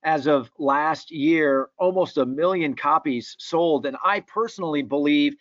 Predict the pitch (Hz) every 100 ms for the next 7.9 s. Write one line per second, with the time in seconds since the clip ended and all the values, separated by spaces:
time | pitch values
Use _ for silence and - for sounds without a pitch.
0 | - - - 147 147 180 185 180 151 143
1 | 120 170 147 147 143 156 160 - 151 139
2 | - 175 165 - - _ _ _ _ -
3 | 156 139 170 175 175 - 175 165 - 165
4 | 147 143 151 143 - - 175 185 180 -
5 | 147 147 160 151 147 - _ - 202 190
6 | 160 139 - _ 165 156 156 151 165 143
7 | 143 170 151 147 135 175 139 131